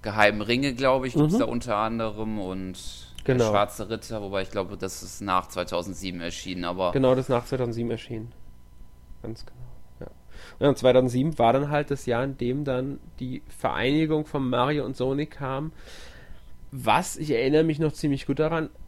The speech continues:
Speaker 2: eigentlich eine
Speaker 1: Mhm.
Speaker 2: ziemlich große Ankündigung so war. Da waren viele überrascht und viele haben
Speaker 1: Mhm.
Speaker 2: gesagt, äh,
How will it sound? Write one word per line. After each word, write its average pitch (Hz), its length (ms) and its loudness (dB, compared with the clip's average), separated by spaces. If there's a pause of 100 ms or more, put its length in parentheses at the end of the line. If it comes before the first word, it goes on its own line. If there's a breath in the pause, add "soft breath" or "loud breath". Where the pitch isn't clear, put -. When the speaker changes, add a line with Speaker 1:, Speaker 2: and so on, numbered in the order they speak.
(260)
Speaker 2:
eigentlich 147 480 2
eine 170 120 -2
Speaker 1:
Mhm. - 100 -4
Speaker 2:
ziemlich 113 260 2
große 165 340 -2
Ankündigung 113 640 -4
so 110 120 -4
war. 110 140 2
Da 113 140 0
waren 120 240 0
viele 170 340 -2
überrascht 131 760 0
und 135 180 -6
viele 117 220 4
haben 113 80 6
Speaker 1:
Mhm. 113 60 2
Speaker 2:
gesagt, 143 460 0
äh, 139 320 2